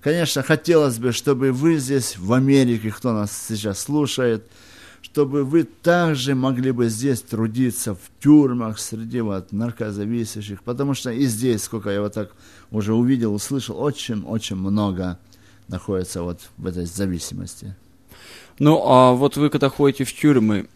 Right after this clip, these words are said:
Speaker 2: то есть вы проводите служение только с теми, кто знает русский язык, да?
Speaker 1: Да, мы ходим только, которые говорят с русским. Здесь я спрашивал у братьев, <clears throat> вы г-, проповедуете американцам?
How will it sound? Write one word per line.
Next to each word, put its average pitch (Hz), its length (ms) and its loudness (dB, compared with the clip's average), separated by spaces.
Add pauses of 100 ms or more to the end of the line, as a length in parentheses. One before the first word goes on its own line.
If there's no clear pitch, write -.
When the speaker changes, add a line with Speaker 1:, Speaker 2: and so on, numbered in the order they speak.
(120)
Speaker 2:
то 139 100 2
есть 135 160 0
вы 143 100 4
проводите 147 480 2
служение 139 460 0
только 135 280 -2
с - 100 -4
теми, 151 200 2
кто 131 240 -2
знает 127 260 0
русский 123 400 -4
язык, 92 360 -6
да? 113 280 -2 (720)
Speaker 1:
Да, 110 420 0 (100)
мы 151 300 0
ходим 139 420 -2
только, 127 480 -4 (240)
которые 110 340 -4
говорят 110 300 0
с - 100 -10
русским. 95 380 -4
Здесь 160 380 4
я 151 240 0 (240)
спрашивал 143 500 -2
у 135 60 -2
братьев, 139 480 -4 (420)
<clears throat> - 1700 -10
вы 160 220 8
г-, 117 180 -6
проповедуете 151 800 2
американцам? 123 840 0